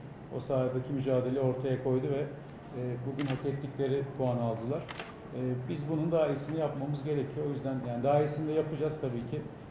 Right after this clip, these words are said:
Yani bundan hiç şüphem yok. Oyuncularıma güveniyorum, takımıma güveniyorum. Ama, e, bizim de bir hazırlık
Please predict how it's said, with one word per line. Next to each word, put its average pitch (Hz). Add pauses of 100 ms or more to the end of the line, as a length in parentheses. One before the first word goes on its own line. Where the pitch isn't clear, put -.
(140)
Yani 127
bundan 131
hiç 135
şüphem 135
yok. 143 (120)
Oyuncularıma 127
güveniyorum, 131
takımıma 135
güveniyorum. 127 (520)
Ama, 156 (200)
e, 135 (600)
bizim 147
de 160
bir 160
hazırlık 147